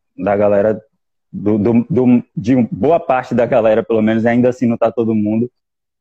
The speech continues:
mas que, que, que tem uma ligação, né, com a história da loja, né? Tem a parada de ser um vídeo que celebra os dez anos da loja, né, que, que foi comemorado ano passado, e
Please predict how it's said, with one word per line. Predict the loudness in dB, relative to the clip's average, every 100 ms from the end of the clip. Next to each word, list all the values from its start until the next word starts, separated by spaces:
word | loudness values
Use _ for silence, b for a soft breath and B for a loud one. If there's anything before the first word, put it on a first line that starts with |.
| -6
mas | -2 -2 -4
que, | 0 2 4 2 2 -2
que, | -6 -6 -8 _
que | -6
tem | -4 -2
uma | 0
ligação, | 0 0 0 -2 -4 -2
né, | -4
com | -6
a |
história | -8 -4 -2
da | 0 0
loja, | 0 -2 -2
né? | -6 -10 _ _ _ _ _ _ _ _ _
Tem | -2
a | -2
parada | 0 0 2 0
de | -2 0 2 2 0 -2 _ _ _ _
ser | -4
um | -2
vídeo | 0 -2 -2
que | -4
celebra | -2 2 2 2 2 0
os | 0
dez | -2 -2
anos | -4
da | 0
loja, | 2 2 2 0
né, | -6 -10
que, | -8 -6 -4 -4 -4 -6 -10 -14 -18 _ _
que | -10
foi | -6
comemorado | -2 0 0 0
ano | -2 -2
passado, | -2 -2 -2 0 0 -4 _ _ _ _ _ _ -2
e | 0 0